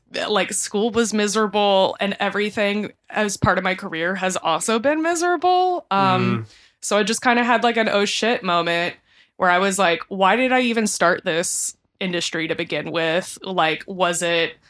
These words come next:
Speaker 1: because I got too much validation in high school, and I'm just, like, s-, I just searched for it for so long, um,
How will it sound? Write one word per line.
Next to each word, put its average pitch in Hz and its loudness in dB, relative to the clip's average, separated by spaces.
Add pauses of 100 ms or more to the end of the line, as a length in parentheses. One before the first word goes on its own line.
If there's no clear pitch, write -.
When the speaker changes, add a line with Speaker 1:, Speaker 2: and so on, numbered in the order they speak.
(180)
Speaker 1:
because 170 0
I 180 0
got 170 0
too 196 -2
much 175 -2
validation 170 0
in 165 -4
high 196 2
school, 190 4
and 170 -2
I'm 170 -2
just, 185 -4
like, 180 -2
s-, - -6
I 185 0
just 180 -4
searched - -2
for 208 2
it 202 2
for 233 0
so 233 2
long, 247 2
um, 175 0